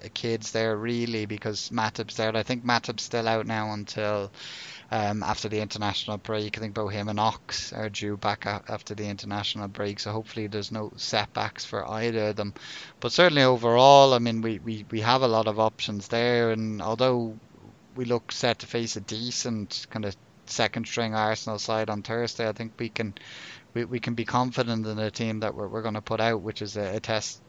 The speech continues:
testament to, to the squad that we have at the moment. So it is, it is very promising. But let's move on to the match. But before we do that, of course, we'll discuss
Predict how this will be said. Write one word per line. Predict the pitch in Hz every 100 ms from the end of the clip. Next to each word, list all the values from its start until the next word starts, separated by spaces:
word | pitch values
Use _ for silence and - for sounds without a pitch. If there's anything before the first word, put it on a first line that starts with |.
| - -
testament | 135 127 127 110 101 - -
to, | 110 101
to | -
the | 107 101
squad | - 107 104
that | 104
we | 98
have | 104 104
at | 107
the | 107
moment. | 104 107 104 101
So | 104
it | 104
is, | 113 107 -
it | 117
is | 117 110
very | 113 110
promising. | 107 117 117 - 110 - - - - - - -
But | 185
let's | 233 233 233
move | 233 196
on | 185 175 165 143 - -
to | - 139 131 127 120 117 110 - -
the |
match. | 123 113 110 -
But | 131
before | 131 123 156
we | 151
do | 135 135 123
that, | 120
of | 113
course, | 120 120 -
we'll | 123
discuss | 110 110 - 117 104